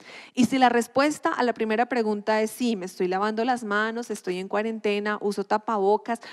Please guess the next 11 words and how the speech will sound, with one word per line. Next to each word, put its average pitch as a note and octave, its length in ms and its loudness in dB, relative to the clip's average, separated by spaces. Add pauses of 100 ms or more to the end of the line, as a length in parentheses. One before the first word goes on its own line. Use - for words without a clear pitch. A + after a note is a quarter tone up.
(140)
soy B3 260 6
súper D4 400 2
juicioso B3+ 440 -2
con B3+ 200 -2
todas F#3+ 260 2
las A3 200 0
normas G3+ 340 0
que A#3+ 100 -6
nos G#3+ 200 -6
han F#3+ 160 -4
dado, F#3+ 280 4